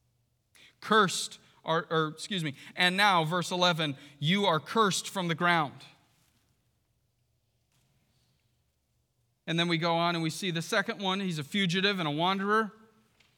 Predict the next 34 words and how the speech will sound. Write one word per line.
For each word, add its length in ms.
What 120
does 100
God 260
tell 220
his 100
parents? 500
Therefore, 540
chapter 420
three, 320
verse 320
twenty-three 520
and 80
twenty-four. 460
"Therefore, 480
the 100
Lord 280
God 280
sent 320
Adam 400
out 320
from 140
the 80
Garden 340
of 100
Eden." 320
He 140
drove 540
out 460
the 80
man, 380
Adam 360
and 240
Eve 320
together. 420